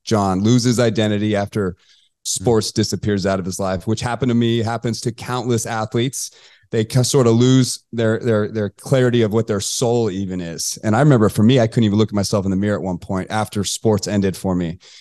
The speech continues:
Speaker 1: It was just that traumatic of an experience. But one thing I keep hearing in people, and these interviews we keep doing, there's one common theme that keeps coming up, and that is this concept of giving.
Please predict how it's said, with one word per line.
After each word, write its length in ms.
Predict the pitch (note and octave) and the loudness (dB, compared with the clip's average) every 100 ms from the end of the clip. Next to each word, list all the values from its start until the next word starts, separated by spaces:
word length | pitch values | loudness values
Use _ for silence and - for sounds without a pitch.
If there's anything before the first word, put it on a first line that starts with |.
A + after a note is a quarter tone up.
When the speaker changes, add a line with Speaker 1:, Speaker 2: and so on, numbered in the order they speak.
| _ _ - | _ _ -4
Speaker 1:
It 60 | B2 | 2
was 180 | B2+ A#2 | 2 4
just 180 | B2 | 2
that 200 | A#2 A2 | 2 -2
traumatic 720 | - B2 G#2+ G2 G2+ G2+ - - | -2 2 4 4 0 -4 -8 -8
of 120 | F#2+ | -6
an 80 | F#2 | -6
experience. 720 | - - - G2+ G2 E2+ - | -6 -6 0 2 2 0 -2
But 140 | A2 | 0
one 160 | G#2+ C#3+ | 2 4
thing 120 | F3+ | 4
I 100 | D3+ | 2
keep 280 | B2+ C#3 C3 | 0 0 0
hearing 320 | - A#2+ A2 | 0 0 2
in 120 | F#2+ | 0
people, 320 | F2+ A2 G2+ F#2+ | -2 -4 -2 2
and 100 | B2 | 2
these 140 | C#3 | 2
interviews 440 | C3 C3+ C3 B2 | 0 0 0 0
we 100 | A#2 | -2
keep 240 | A#2 B2+ - | -4 -6 -6
doing, 300 | - A#2+ B2 | -4 -4 -4
there's 180 | G2+ G2 | -6 -4
one 260 | A#2 C3+ | -4 -4
common 420 | C3 - B2 A#2+ | -6 -6 -4 -4
theme 220 | F#2+ A#2+ A2 | -4 -4 -4
that 160 | F#2 | -6
keeps 260 | - G#2+ - | -10 -10 -6
coming 300 | - G#2 G2 | -4 -2 -2
up, 220 | F#2+ - - - - _ | -4 -6 -20 -20 -20 _
and 140 | - G#2+ | -2 0
that 160 | A#2 | 2
is 120 | B2 A#2 | 2 2
this 140 | A#2 | 0
concept 540 | - A#2 A2+ - G2+ | 0 -2 -2 -2 -2
of 160 | G2+ E2+ | -2 -4
giving. 420 | A2 G2+ E2+ C2 | -2 -2 -4 -10